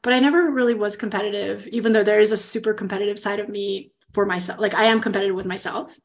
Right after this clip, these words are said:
Like, my standards are really high, but, <laughs> um,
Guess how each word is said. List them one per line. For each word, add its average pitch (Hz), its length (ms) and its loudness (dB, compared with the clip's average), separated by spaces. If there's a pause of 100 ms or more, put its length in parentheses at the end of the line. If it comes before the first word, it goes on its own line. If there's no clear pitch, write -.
(100)
Like, 196 180 -4
my 208 120 -2
standards 208 440 0
are 180 120 0
really 196 420 -2
high, 262 460 -4 (320)
but, 240 200 6 (540)
<laughs> - 380 -14
um, 208 480 -2